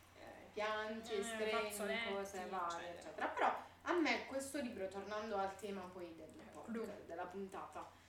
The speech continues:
Speaker 1: ricorda molto l'estate, perché appunto questi due giovani che si incontrano in una sera d'estate, ci sono le giostre, c'è la festa di paese, vanno a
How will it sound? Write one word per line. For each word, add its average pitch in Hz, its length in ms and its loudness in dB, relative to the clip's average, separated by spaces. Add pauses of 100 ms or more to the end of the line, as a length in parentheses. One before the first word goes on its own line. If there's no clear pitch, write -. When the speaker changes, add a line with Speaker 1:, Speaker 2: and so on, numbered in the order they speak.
(180)
Speaker 1:
ricorda 254 460 4
molto 220 380 0
l'estate, 185 460 0
perché - 300 -12
appunto 185 300 -10
questi 180 440 -10
due 202 240 0
giovani 196 500 2
che 190 140 -10
si 180 480 -10
incontrano 190 680 -4
in 180 120 -10
una 180 140 -8
sera 180 240 -8
d'estate, 196 760 2
ci - 100 -12
sono 180 240 -12
le 185 160 -8
giostre, 208 500 0
c'è 190 120 -8
la 180 140 -4
festa 185 260 -10
di 175 120 -10
paese, 190 840 -4
vanno 185 540 -4
a 175 40 -6